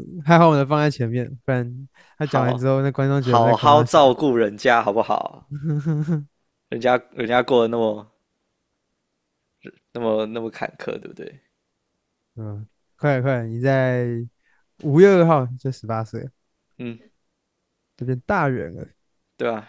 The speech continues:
Speaker 2: 就可以出去考驾照、办银行账户、租房子、办信用卡，还有什么？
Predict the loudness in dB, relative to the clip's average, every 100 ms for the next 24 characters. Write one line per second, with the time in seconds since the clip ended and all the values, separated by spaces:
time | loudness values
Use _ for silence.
0 | _ -10 -6 -6 -6 -10 -14 _ _ _
1 | -10 -10 -4 -4 -2 -6 -12 _ _ _
2 | -10 0 0 4 2 0 _ _ _ _
3 | _ _ _ _ _ _ 2 2 2 -4
4 | -2 2 2 2 -2 -4 _ _ -4 -2
5 | 4 2 2 -4 -2 0 0 0 -2 -2
6 | -2 -4 -6 _ _ _ _ _ _ _
7 | _ -10 -8 -10 -14